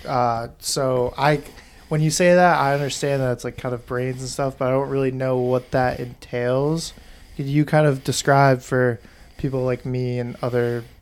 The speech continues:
non, like, science-y, hospital-y people, like, what that really entails?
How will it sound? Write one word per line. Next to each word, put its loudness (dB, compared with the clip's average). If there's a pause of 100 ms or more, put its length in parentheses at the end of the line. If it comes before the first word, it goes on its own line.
(140)
non, -4
like, -10 (180)
science-y, -6 (500)
hospital-y -6
people, -4 (300)
like, -4
what -2
that 0
really 0
entails? -4